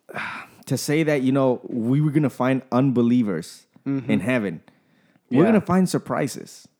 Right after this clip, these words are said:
Speaker 2: Exactly,
Speaker 1: There's
Speaker 2: yeah.
Speaker 1: gonna be surprises. And I think as a church, it's important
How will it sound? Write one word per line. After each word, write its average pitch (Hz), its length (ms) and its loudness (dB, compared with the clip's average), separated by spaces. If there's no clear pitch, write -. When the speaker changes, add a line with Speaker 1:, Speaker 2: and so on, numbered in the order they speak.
Speaker 2:
Exactly, 131 560 0
Speaker 1:
There's 160 100 4
Speaker 2:
yeah. - 60 0
Speaker 1:
gonna 196 180 6
be 156 180 0
surprises. 127 760 0
And 156 240 2
I 139 100 0
think 196 400 -2
as 135 200 -2
a 113 60 -4
church, - 640 -2
it's 135 240 -2
important 131 880 0